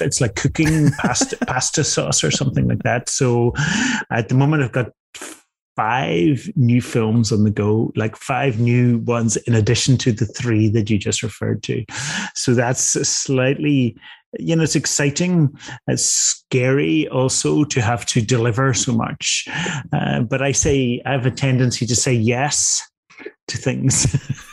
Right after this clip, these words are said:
Speaker 1: <laughs>
Speaker 2: I know exactly what you mean, but I haven't, I haven't quite landed myself in the position where I'm
Speaker 1: <laughs>
Speaker 2: working on five films at the same time. Uh, are you good at compartmentalizing? Are you good at keeping everything separate?
Speaker 1: Uh,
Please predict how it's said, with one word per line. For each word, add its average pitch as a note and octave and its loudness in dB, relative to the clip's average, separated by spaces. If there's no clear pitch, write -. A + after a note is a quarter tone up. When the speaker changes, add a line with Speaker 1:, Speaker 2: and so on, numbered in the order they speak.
Speaker 1:
<laughs> - -6
Speaker 2:
I A#2+ -4
know B2+ 2
exactly B2+ 0
what A#2+ 0
you A2+ 0
mean, A2 4
but G#2+ -2
I A2 2
haven't, B2 2
I D3 0
haven't E3+ 2
quite E3+ 0
landed C3+ 2
myself A#2+ 0
in - -2
the A2+ 2
position A2+ 2
where G#2 6
I'm G#2+ 6
Speaker 1:
<laughs> - 4
Speaker 2:
working A2 2
on G#2+ 4
five G#2+ 2
films G#2 2
at G2+ -2
the G#2+ -2
same G#2 4
time. G2+ 2
Uh, A2+ 2
are A#2+ 0
you A#2 2
good C#3 2
at C#3 2
compartmentalizing? A#2+ 0
Are F#2 4
you G2+ 4
good G#2+ 2
at G#2 0
keeping A2 0
everything G#2 2
separate? - 0
Speaker 1:
Uh, E3+ 0